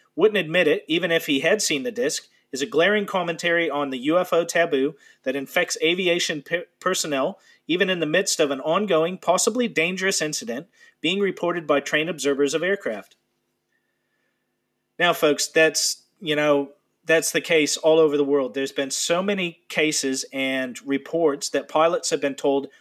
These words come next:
not to discuss U F Os. Internally, pilots talk amongst themselves and are told, "If you see anything strange in the sky, don't report it," because they'll basically say you're unfit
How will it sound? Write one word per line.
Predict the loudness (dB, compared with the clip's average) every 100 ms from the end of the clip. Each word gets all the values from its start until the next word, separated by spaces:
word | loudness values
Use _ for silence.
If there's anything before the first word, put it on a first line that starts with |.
| _ -4
not | -2 -2
to | -6
discuss | -4 0 0 0 0
U | 0
F | -2
Os. | -2 -2 -2 -10 _ _ _ _ -2
Internally, | 2 2 2 2 4 2
pilots | 4 4 4 2 0
talk | 0 2
amongst | 0 -4 -6 -8
themselves | -8 -6 -4 -4 -6 -10 _ _ _ -4
and | -2 0
are | -2
told, | 0 2 4 4 2
"If | -6 -4
you | -2
see | 0 -2
anything | -2 -4 -4
strange | -4 -2 -2 -2
in | -6
the |
sky, | -6 0 0
don't | 2 0 0
report | -4 -2 -2 -2
it," | -6
because | -4 -2 0
they'll | 0 0 -2 -10 _
basically | 0 2 2 0 0
say | 2 2
you're | 2 0
unfit | -4 -4 0 0 0